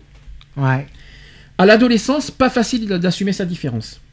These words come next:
Speaker 2: Au début, on préfère se fondre dans les groupes, ne pas se faire remarquer. Puis, avec le temps, on apprend à affirmer ce qui fait de nous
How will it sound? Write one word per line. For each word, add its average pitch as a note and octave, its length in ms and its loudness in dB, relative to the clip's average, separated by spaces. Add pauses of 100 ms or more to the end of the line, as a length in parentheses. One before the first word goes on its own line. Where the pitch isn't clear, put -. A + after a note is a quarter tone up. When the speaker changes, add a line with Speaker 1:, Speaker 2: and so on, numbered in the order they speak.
(240)
Speaker 2:
Au D#3 100 6
début, G3 260 6
on B3 80 6
préfère G#3 360 2
se G3+ 120 4
fondre G3+ 400 0
dans D#3 120 -2
les D#3+ 100 0
groupes, G3 360 -4
ne E3 140 4
pas G#3 200 2
se G#3 120 0
faire F#3 180 -2
remarquer. E3+ 460 -2 (420)
Puis, A#3+ 200 6
avec A3 220 4
le G#3+ 100 6
temps, C4 180 2
on G#3+ 100 4
apprend G3+ 320 2
à D#3+ 160 4
affirmer A#3 440 2
ce - 100 -2
qui F#3 160 0
fait A#3 220 0
de F#3 160 4
nous G#3 340 2